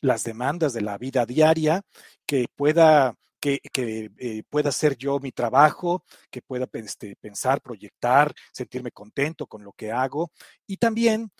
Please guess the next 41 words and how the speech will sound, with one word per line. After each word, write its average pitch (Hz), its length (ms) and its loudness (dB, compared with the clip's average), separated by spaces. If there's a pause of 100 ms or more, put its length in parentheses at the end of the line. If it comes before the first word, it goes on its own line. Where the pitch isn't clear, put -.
(120)
que, 170 440 2 (140)
este, 131 300 -4
en 120 60 -10
el 113 100 -10
caso 151 240 -4
de 185 60 0
la 175 60 2
salud 160 280 -6
mental, 135 440 -2 (640)
es 147 160 -6
importante 151 720 -4 (460)
que 160 260 -2 (240)
podamos 196 600 -6
hacer, 175 340 -6 (400)
eh, 117 400 -8
eh, 110 180 -10 (100)
empáticos, 165 840 -6 (340)
eh, 127 340 -2
contribuir, 139 840 -2 (340)
ah, 123 220 -8
eh, 117 200 -6
con, 107 300 -16
con - 220 -20
los 101 180 -8
otros, 185 480 -4 (300)
este, 101 360 -18
con 87 400 -20
nuestro 95 320 -20
grupo, 165 420 -2
con 117 140 -12
nuestra - 220 -20
familia, 165 520 0
con 120 140 -8
nuestros - 300 -18
amigos, 156 360 -6
con 113 120 -16
nuestro 107 180 -18
trabajo, 147 680 -2
en 107 60 -8
la 107 80 -12
sociedad. 151 480 4